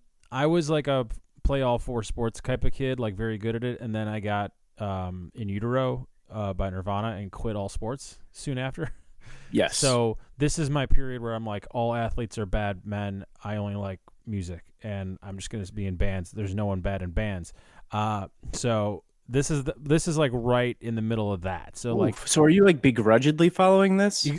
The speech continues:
Speaker 1: I'm begrudgingly following that, being like, "Yeah, I like Sosa, I like the Cubs, but, like, I hate myself for liking the Cubs."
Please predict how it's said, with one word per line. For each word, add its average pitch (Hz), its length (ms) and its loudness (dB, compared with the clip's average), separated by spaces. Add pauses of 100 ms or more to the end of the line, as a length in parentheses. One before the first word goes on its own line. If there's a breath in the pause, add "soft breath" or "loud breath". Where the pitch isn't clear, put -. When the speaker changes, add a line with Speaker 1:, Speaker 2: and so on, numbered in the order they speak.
Speaker 1:
I'm 170 180 4
begrudgingly 151 600 4
following 117 480 0
that, 104 280 -2
being 104 240 2
like, 98 300 -8 (160)
"Yeah, 120 200 2
I 120 40 2
like 101 260 -2
Sosa, 92 360 -12
I 98 100 -8
like 90 220 -12
the 92 80 -16
Cubs, 87 360 -12
but, 92 180 -4
like, 104 280 -12
I 107 140 -6
hate 107 220 -2
myself 107 360 -4
for 117 100 -6
liking 113 300 -4
the 165 80 -6
Cubs." 185 440 -8